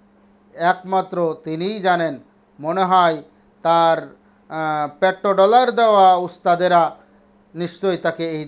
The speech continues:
দায়িত্ব দিয়েছেন যে তোমরা আল্লাহ এবং মুসারও একটু ভুল ধরো, মাঝে মধ্যে মুসলমানদের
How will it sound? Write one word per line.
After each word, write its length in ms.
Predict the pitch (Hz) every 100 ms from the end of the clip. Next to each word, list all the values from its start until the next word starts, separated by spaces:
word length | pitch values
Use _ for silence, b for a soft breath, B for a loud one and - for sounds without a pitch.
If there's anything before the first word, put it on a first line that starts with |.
| 151
দায়িত্ব 300 | 151 - 156 143
দিয়েছেন 360 | 147 147 151 127 b b _
যে 80 | 160 170
তোমরা 240 | 214 220 196 180
আল্লাহ 240 | 175 175 165
এবং 120 | 165 156
মুসারও 360 | 151 151 190 196 175
একটু 160 | 175 147
ভুল 160 | 131 156 131
ধরো, 220 | 135 190 233 B B -
মাঝে 180 | 160 175 202
মধ্যে 180 | 170 160
মুসলমানদের 600 | 151 165 165 156 151 147